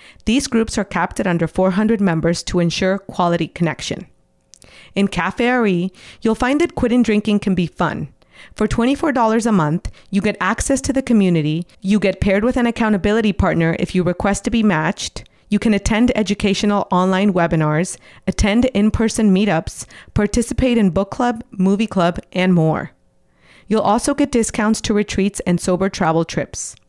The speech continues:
Ten percent of monthly fees goes towards our service project,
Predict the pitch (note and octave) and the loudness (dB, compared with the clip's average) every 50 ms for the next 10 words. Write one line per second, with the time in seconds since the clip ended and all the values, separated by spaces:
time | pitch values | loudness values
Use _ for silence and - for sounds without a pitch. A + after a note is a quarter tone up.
0 | _ - _ _ _ - - - - - - - - C4+ C4 C4 E4 D4+ - D4 | _ -20 _ _ _ -20 -20 -20 -20 -20 -4 -2 0 0 2 0 0 0 0 -2
1 | B3+ B3+ - G#3+ G3 G3 G3 - A3+ G#3+ - - F3+ F3 F#3+ - - - F#3+ F#3 | -2 0 2 2 2 2 0 0 -2 -2 0 0 0 0 0 -2 -2 -2 0 0
2 | G#3 - - A3+ G#3 G3 G3+ G3+ F#3 F3+ E3+ - - F#3+ F3+ F#3+ F#3 - - F3+ | 0 0 0 0 0 0 0 0 0 -2 -2 0 -2 -2 -2 -2 -4 -2 -2 -2
3 | D3+ D#3 D3+ - D3+ D#3 - - | 0 0 -2 -2 -4 -6 -8 -12